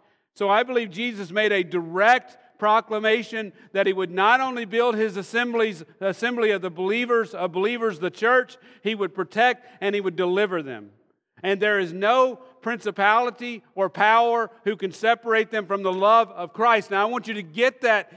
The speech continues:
individually, but I also want to get you to get that as the church, that as we go through the difficulties of this time, as we see the church rent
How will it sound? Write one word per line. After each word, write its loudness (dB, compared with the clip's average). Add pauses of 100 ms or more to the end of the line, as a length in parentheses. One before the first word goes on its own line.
individually, -4 (260)
but 0
I 4
also -2
want -4
to -4
get -6
you -8
to -8
get 0
that 2
as -2
the -8
church, 0 (220)
that 0
as -2
we -4
go 0
through -12
the -4
difficulties -4
of -4
this -4
time, 0 (180)
as 0
we -10
see -2
the -6
church 0
rent -4